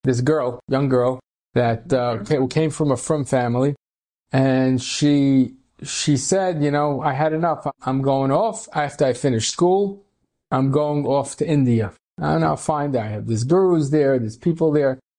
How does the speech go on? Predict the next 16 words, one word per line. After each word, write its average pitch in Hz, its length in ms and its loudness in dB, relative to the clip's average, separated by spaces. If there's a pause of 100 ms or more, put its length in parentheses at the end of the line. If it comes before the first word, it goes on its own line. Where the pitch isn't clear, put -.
(300)
I 151 100 0
don't 160 120 -2
want 147 140 -4
any 143 160 0
more 131 180 0
of 123 60 -2
this 120 260 -4 (140)
Judaism 123 540 2
stuff. 113 420 -4
I, 104 300 0
I, 110 40 0
this 123 240 -2
is 120 140 4
enough 120 240 0
for 113 100 -4
me." 95 200 -4